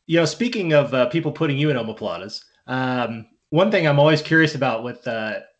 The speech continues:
with guys who have a lot of success with, uh, with a system who own their own academies is, uh,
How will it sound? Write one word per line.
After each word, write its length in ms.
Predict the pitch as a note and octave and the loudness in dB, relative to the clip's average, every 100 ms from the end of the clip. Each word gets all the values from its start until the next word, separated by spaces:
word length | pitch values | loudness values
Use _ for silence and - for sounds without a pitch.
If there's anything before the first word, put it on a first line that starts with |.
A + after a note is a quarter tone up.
| - | -8
with 220 | C#3 C#3 | -6 -4
guys 220 | D3 C3+ C3 | -2 -2 -2
who 60 | |
have 80 | B2 | -4
a 40 | |
lot 120 | B2 B2 | -4 -4
of 60 | |
success 580 | B2 G#2+ - D3 C#3 - | -8 -6 0 0 0 -4
with, 240 | A#2+ - | -8 -6
uh, 280 | A#2+ A2 A2 | -8 -6 -6
with 160 | B2 B2 | -8 -8
a 40 | |
system 500 | A2+ D#3 D3 C#3 A2+ | -4 -2 -4 -4 -6
who 260 | A2+ A2 G#2+ | -6 -6 -6
own 160 | B2+ D#3+ | -4 0
their 120 | D3 | 0
own 80 | B2+ | 0
academies 640 | A2 C#3 D#3 A#2 A2 G#2 - | -2 0 0 0 -4 -6 -8
is, 380 | A#2+ A#2 G#2+ | -8 -6 -6
uh, 200 | A2 G2+ | -6 -6